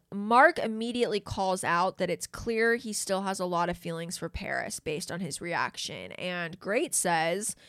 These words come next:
quote, "That is gone, Mark. All my feelings are gone." And honestly, again, I'm the bad guy, but it's just wild to me because this man finally got a dose of his own medicine and he literally can't handle it.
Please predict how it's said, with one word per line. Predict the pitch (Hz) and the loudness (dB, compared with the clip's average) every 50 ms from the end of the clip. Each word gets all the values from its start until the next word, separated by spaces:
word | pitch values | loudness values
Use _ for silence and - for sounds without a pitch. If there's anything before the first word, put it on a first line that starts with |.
| - - - - - _ _ _ _ - | -20 -20 -20 -20 -20 _ _ _ _ -12
quote, | - - - 220 220 240 254 240 - _ _ | -2 4 8 10 10 10 10 6 2 _ _
"That | 180 196 185 190 202 | 2 4 4 6 4
is | 214 208 214 | 2 0 -2
gone, | 190 175 202 185 180 180 180 180 | 0 2 4 4 4 4 2 0
Mark. | 180 175 180 180 185 180 - - - | -2 0 0 0 0 0 -2 -2 2
All | 185 185 185 185 | 4 4 4 4
my | 185 185 185 | 2 -2 -4
feelings | - - 180 170 170 165 170 175 - - | -4 -6 -8 -6 -6 -6 -6 -6 -6 -6
are | 165 | -6
gone." | 165 175 175 139 123 104 76 98 92 82 190 208 _ _ _ _ _ - _ - | -6 -4 -4 -2 -2 -2 -4 -6 -8 -10 -16 -18 _ _ _ _ _ -16 _ 4
And | 269 269 269 | 4 6 8
honestly, | - 277 302 339 605 740 - - 740 762 762 698 - - 381 339 - 262 - | 8 10 10 10 8 6 4 4 4 4 6 6 4 4 2 0 -2 -2 -4
again, | 247 233 294 302 339 403 320 | -4 2 2 2 4 4 2
I'm | 226 208 220 | 2 0 0
the | 247 | 0
bad | 233 262 254 269 277 233 | 2 2 4 2 2 4
guy, | 220 202 196 196 | 4 4 4 4
but | 202 247 269 | 4 2 2
it's | - - | 2 2
just | - - - | 0 0 0
wild | 294 208 202 190 202 208 220 220 | 0 4 4 6 6 6 4 2
to | - 254 | 0 -6
me | 254 269 | -4 -4
because | 254 226 - 233 214 202 | -4 -2 -2 -2 -2 -2
this | 190 196 - | -2 -4 -2
man | 240 208 196 190 202 214 | -4 -4 -2 -2 -4 -6
finally | 220 - - 180 175 180 190 190 196 | -4 -4 -2 -2 -2 -2 -4 -2 0
got | 190 156 160 175 | 2 2 4 2
a | 175 | 2
dose | 175 160 165 175 175 | 0 0 -2 -2 -2
of | 190 185 | -4 -6
his | 185 180 185 | -6 -4 -4
own | 170 170 165 | -4 -4 -2
medicine | 156 143 135 185 - - 240 196 | -4 -4 -2 -2 0 0 0 -2
and | 208 202 | -2 -4
he | 214 214 208 | -4 -2 -2
literally | 196 190 180 180 175 185 180 | 0 0 0 -2 -2 -4 -6
can't | 175 - 175 165 175 185 | -6 -6 -6 -6 -4 -4
handle | - - 156 156 - 110 | -4 -6 -8 -6 -4 -4
it. | 110 - - | -4 -4 -4